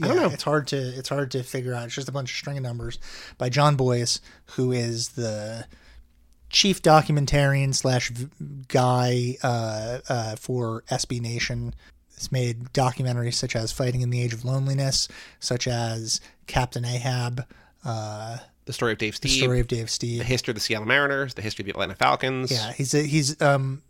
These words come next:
Speaker 2: fanta-, what Jon Boyce is so good at is he's great at taking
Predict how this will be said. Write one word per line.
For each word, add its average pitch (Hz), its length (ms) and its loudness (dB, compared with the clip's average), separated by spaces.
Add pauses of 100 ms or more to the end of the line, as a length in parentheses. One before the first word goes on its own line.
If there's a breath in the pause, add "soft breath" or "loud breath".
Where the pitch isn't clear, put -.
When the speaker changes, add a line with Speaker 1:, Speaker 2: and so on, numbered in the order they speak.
(140)
Speaker 2:
fanta-, 151 640 0 (840)
what 160 320 4
Jon 170 240 8
Boyce 170 240 8
is - 60 2
so 143 180 4
good 135 200 4
at 127 300 4
is 127 300 -2
he's 123 400 -4
great 131 380 0
at 127 140 -4
taking 127 500 -2